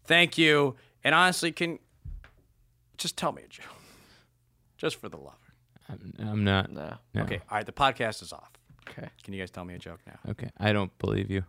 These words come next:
Speaker 3: Yeah, no, it,
Speaker 1: It's not recording. We're not
Speaker 3: even
Speaker 1: doing
Speaker 3: if it w-, w-, it definitely is,
Speaker 2: Yeah.
Speaker 3: but even if it wasn't, we still probably in this.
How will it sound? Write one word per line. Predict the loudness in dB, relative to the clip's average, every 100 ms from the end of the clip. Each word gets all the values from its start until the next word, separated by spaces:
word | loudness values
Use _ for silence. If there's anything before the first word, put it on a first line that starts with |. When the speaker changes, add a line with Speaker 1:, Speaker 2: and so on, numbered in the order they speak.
| -2
Speaker 3:
Yeah, | 0 2
no, | 4
it, | 2 2 -2 -8
Speaker 1:
It's | -8 -2
not | 0 -2
recording. | -8 -10 -12 -6
We're | -2
not |
Speaker 3:
even | -2 -2
Speaker 1:
doing |
Speaker 3:
if | -2
it | -2
w-, | -2 -2 -4
w-, | -6 -4 -2
it |
definitely | 2 0 0 -6 0
is, | 2 2
Speaker 2:
Yeah. | 0
Speaker 3:
but | 0
even | 0 0
if | -2 -4
it |
wasn't, | -2 0 0 -2 -8
we |
still | -10 -4 -4
probably | -2 -2 -2 -4
in | -8
this. | -8 -10 -14